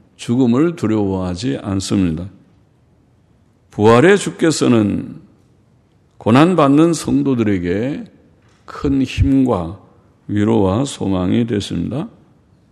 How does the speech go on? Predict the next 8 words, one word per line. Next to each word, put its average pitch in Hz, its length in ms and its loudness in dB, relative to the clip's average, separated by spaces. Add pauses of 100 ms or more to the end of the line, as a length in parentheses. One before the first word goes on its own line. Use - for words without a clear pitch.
(240)
고난이 107 500 4
있어서 110 840 -2
죽을 104 320 -6
것 139 180 -10
같아도, 107 920 -6 (1040)
어, 107 220 -14
죽으면 107 480 -2
죽지, 92 760 -6